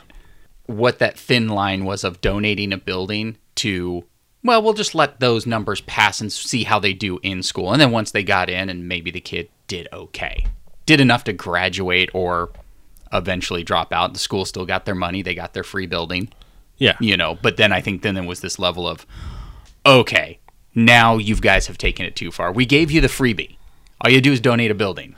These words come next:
Speaker 2: Right.
Speaker 1: or write a check. But now you literally went fraudulent."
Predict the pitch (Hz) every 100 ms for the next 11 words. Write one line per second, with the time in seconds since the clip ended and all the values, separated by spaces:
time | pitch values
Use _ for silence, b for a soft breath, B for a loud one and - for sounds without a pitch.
0 | - 107 92 107 101 101 107 98 - -
1 | 90 73 - - b b - 120 123 127
2 | 123 117 104 95 95 92 90 85 - -
3 | 98 - - 107 78 - - - -